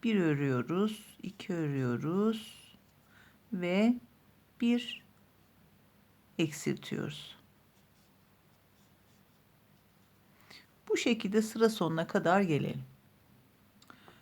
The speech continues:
Evet, iki örüp, e, bir eksilttik.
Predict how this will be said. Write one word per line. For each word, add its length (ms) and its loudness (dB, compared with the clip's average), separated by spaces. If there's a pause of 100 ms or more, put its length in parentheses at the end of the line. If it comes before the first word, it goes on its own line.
(160)
Evet, 300 4
iki 260 2
örüp, 520 2
e, 500 4
bir 420 4 (640)
eksilttik. 720 0